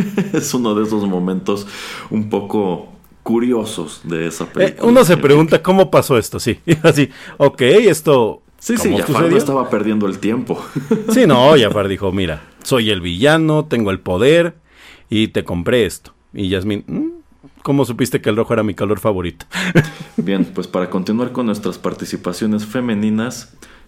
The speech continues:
Speaker 1: Citlali nos dice que a ella no le, nu-, nunca le han gustado gran cosa los productos de Disney. Quiero suponer que por motivos similares a los que nos expuso Toto
Speaker 2: Maybe.
Speaker 1: antes, pero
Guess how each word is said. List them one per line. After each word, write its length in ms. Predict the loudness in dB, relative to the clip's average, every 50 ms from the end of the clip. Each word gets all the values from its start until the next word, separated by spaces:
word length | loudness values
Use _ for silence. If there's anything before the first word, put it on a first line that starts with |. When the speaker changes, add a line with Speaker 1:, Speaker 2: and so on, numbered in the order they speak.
| _
Speaker 1:
Citlali 840 | -14 -8 -8 -8 -6 -6 -4 -2 -2 -2 -2 -2 -4 -6 -8 -12 -16 -16
nos 260 | -12 -10 -10 -10 -8
dice 380 | -8 -8 -8 -8 -8 -10 -10 -10
que 320 | -8 -6 -6 -6 -6 -6 -6
a 120 | -6 -6
ella 180 | -4 -4 -4 -4
no 220 | -2 -2 -2 -2
le, 440 | -2 -2 -4 -4 -4 -4 -6 -8 -8
nu-, 160 | -6 -4 -4 -2
nunca 320 | -2 -2 -4 -2 -4 -4
le 100 | -4 -2
han 140 | -2 -4 -2
gustado 440 | -4 -4 -6 -6 -6 -4 -4 -4 -4
gran 260 | -4 -4 -4 -4 -6
cosa 360 | -6 -6 -6 -6 -6 -6 -6 -6
los 180 | -6 -6 -8
productos 600 | -12 -10 -6 -6 -6 -6 -8 -6 -6 -6 -6 -6 -8
de 100 | -6 -4
Disney. 340 | -4 -6 -6 -4 -6 -6 -6
Quiero 200 | -6 -8 -8 -8
suponer 400 | -10 -14 -12 -10 -8 -8 -8 -8
que 100 | -12 -12
por 180 | -10 -10 -10 -10
motivos 440 | -10 -10 -6 -6 -4 -4 -4 -6
similares 520 | -8 -10 -10 -8 -6 -6 -4 -6 -6 -8 -8
a 40 | -8
los 180 | -8 -8 -10 -10
que 120 | -10 -8
nos 180 | -8 -8 -10 -10
expuso 500 | -14 -16 -16 -14 -12 -12 -10 -8 -8 -10
Toto 340 | -8 -8 -12 -12 -8 -6 -4
Speaker 2:
Maybe. 120 | -2 -2 -2 -2
Speaker 1:
antes, 340 | -4 -6 -6 -8 -8 -10 -16 -20 -20 -20 -18 -18 -18 -20 -20 _ _ _
pero 340 | -4 -2 -2 -2 -4 -6